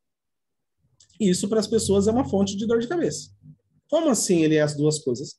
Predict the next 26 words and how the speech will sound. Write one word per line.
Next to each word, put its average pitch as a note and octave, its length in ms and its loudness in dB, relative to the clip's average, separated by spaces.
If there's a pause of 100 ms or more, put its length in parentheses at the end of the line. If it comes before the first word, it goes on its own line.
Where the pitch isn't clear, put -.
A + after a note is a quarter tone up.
É, C4 240 0 (480)
é B3 40 0
uma A3 140 2
língua E3+ 200 2
mais G#3 180 0
simples. - 560 0 (840)
"Ah, A3 80 0
mas G3+ 180 2
como E4 200 0
que D#4 80 0
eu B3+ 40 0
vou B3+ 100 2
saber G3 240 2
a F#3 40 4
diferença?" D#3 640 -2 (1000)
Contexto. F3 680 0 (2250)
Contexto. F3 580 0
Se - 140 -10
você F3 240 -2
não D4+ 140 4
tiver G#3 240 2
no D#3 120 0
contexto, D#3 680 0 (1000)
você G3 440 0
dificilmente, A3 1000 0 (420)
é, C#3+ 1400 2